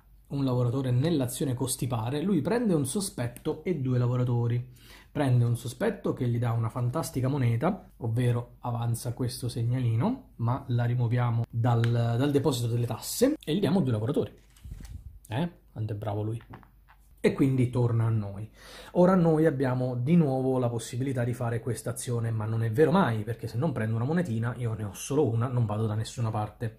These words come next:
Allora, volendo fare di nuovo questa, avrò bisogno sicuramente di due lavoratori, e con questi ultimi due, anzi tre, perché poi avrò un altro bianco,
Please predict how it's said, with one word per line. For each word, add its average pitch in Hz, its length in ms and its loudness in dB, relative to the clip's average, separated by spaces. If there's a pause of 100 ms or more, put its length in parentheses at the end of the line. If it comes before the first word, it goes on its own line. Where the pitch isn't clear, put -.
(920)
Allora, 160 220 6
volendo 233 260 6
fare 147 300 0
di 127 100 0
nuovo 123 240 2
questa, 165 640 -2
avrò 123 240 0
bisogno 127 340 2
sicuramente 117 560 -2
di 107 220 -2
due 123 160 2
lavoratori, 113 680 0
e 220 180 0
con 139 220 2
questi 135 360 0
ultimi 170 440 2
due, 123 420 2
anzi 117 640 -4
tre, 123 320 -2
perché 120 260 -6
poi 120 200 -2
avrò 113 200 -2
un 117 140 -2
altro 127 260 -4
bianco, 117 760 0